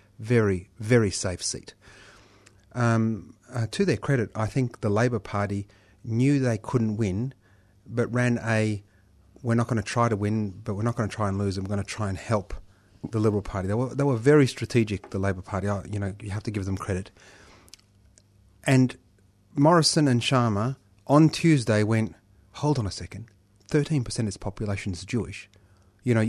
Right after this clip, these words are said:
ordinarily politicians open up a school or a hospital or build a pool. What they've gone is, "These Australians, what we're gonna do is reward them in Israel.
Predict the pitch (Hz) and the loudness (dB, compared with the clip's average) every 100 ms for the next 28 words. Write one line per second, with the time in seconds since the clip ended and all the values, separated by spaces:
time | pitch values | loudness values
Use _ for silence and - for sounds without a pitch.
0 | - 160 135 117 107 104 117 107 117 - | 4 4 6 4 4 0 -2 -2 -4 -4
1 | 101 117 107 107 - 95 - 117 110 98 | -4 -4 -4 -6 -4 -4 -2 0 0 0
2 | 92 110 - - 101 95 95 104 92 - | -2 -4 -6 -4 -4 -2 -2 -4 -4 -2
3 | 147 87 - - - - _ 143 139 123 | -2 -2 -10 -20 -20 -20 _ 2 4 2
4 | 120 113 107 101 - - - - - 135 | 2 2 0 -2 -12 -20 -20 -18 0 4
5 | 143 131 117 - 147 143 117 110 110 123 | 4 4 0 2 6 6 6 4 2 2
6 | 120 120 113 110 101 110 117 120 120 113 | 4 4 4 2 2 2 4 6 6 6
7 | 123 127 107 78 | 6 6 0 -2